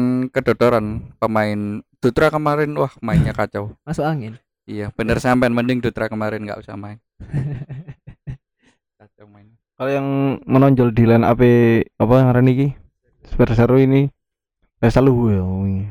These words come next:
Speaker 3: Rodek ya rodok kacar-kacir wingi. Ya, ap-, apik sebenarnya, cuman di luar dugaan. Aku wingi ngiroe sing bahaya kan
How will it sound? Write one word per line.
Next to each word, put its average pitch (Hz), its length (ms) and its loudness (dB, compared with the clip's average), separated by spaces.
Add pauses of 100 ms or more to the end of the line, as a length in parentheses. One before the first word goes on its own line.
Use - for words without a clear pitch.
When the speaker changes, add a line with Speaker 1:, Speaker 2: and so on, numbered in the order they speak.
Speaker 3:
Rodek 110 380 -2
ya 107 140 4
rodok 101 260 -2
kacar-kacir 104 580 -2
wingi. 101 440 -2
Ya, 143 280 2 (200)
ap-, - 240 -4 (100)
apik 143 340 0
sebenarnya, 104 340 0
cuman 120 220 0 (1600)
di 131 100 0
luar 143 300 4
dugaan. 117 640 2 (100)
Aku 123 300 -4
wingi 143 360 2 (720)
ngiroe 131 420 4
sing 123 400 -4
bahaya 113 400 0
kan 135 180 -6